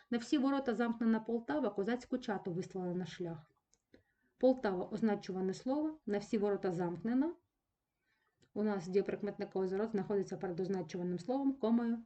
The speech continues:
не відокремлюється. «О давнє місто звикло до облоги, яка тривожна буде в тебе ніч». Звикла до облоги. Знаходиться після означуваного слова,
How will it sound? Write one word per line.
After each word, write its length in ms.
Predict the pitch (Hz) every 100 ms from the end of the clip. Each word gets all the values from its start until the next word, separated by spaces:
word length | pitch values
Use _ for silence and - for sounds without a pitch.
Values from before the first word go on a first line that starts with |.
| -
не 220 | 196 208
відокремлюється. 920 | 196 175 180 165 165 165 165 - 190 160 _ _ - - -
«О 80 |
давнє 340 | 208 294 311 302
місто 340 | 285 254 190
звикло 360 | 175 196 202 180
до 160 | 190
облоги, 500 | 190 180 185 175 160 -
яка 240 | 190 - 262
тривожна 500 | - 240 233 196 180
буде 200 | 180 160
в 60 |
тебе 300 | - 175 175
ніч». 400 | 175 170 - - _ _ _ -
Звикла 420 | 190 226 311 277
до 180 | 226 254
облоги. 500 | 202 196 196 185 190 - _ _ _ _ _ - -
Знаходиться 460 | 220 226 269 226 226
після 260 | 220 208 202
означуваного 640 | 208 202 208 196 196 175
слова, 380 | 185 247 285